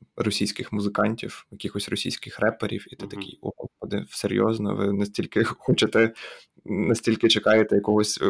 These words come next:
Speaker 1: чергового альбому російського виконавця?» Ну, це дивно. Але при тому, при всьому, це має право бути, вони не порушують закони, це їхня позиція, вона комусь може подобатись, комусь не подобатись.
Speaker 2: Ну, вони думають про свою аудиторію,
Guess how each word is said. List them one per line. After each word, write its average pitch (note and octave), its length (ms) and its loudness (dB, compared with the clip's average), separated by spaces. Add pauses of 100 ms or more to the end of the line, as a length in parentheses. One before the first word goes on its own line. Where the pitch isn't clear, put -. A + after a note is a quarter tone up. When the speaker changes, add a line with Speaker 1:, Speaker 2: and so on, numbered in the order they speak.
(300)
Speaker 1:
чергового G#2+ 560 4
альбому G#2 360 4
російського G#2 460 -2
виконавця?» G2+ 540 -4
Ну, A2 80 2
це - 140 -2
дивно. F#2 360 -2 (400)
Але C3 240 6 (160)
при - 120 2
тому, A2 240 4
при G2+ 140 -6
всьому, G#2 280 2
це G#2 140 -6 (220)
має G#2+ 320 4
право G2+ 280 4
бути, A2 300 2
вони G2 260 4
не G#2 200 2
порушують A2 520 4
закони, A2+ 460 4
це G2+ 220 0
їхня G2 280 -2
позиція, G#2 500 2
вона F#2+ 160 2
комусь G#2 280 0
може G2+ 180 2
подобатись, A2 480 2
комусь G#2 300 -2
не F#2+ 80 -4
подобатись. - 600 -12 (300)
Speaker 2:
Ну, B2+ 120 -2
вони D3 220 0
думають C#3+ 380 2
про A#2+ 140 2
свою A2 240 -4
аудиторію, E2 540 -8